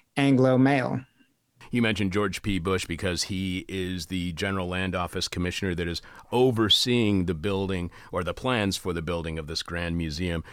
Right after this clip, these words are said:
Speaker 2: You write, "That vast collection of artifacts that Phil Collins donated, the ones George P. Bush is proposing to build a four hundred million dollar world-class museum at the Alamo to house?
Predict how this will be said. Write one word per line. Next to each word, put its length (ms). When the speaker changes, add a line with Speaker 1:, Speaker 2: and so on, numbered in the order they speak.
Speaker 2:
You 120
write, 280
"That 180
vast 320
collection 360
of 100
artifacts 640
that 160
Phil 260
Collins 360
donated, 540
the 80
ones 400
George 360
P. 180
Bush 260
is 120
proposing 420
to 40
build 220
a 60
four 320
hundred 240
million 440
dollar 300
world-class 720
museum 400
at 60
the 100
Alamo 320
to 100
house? 380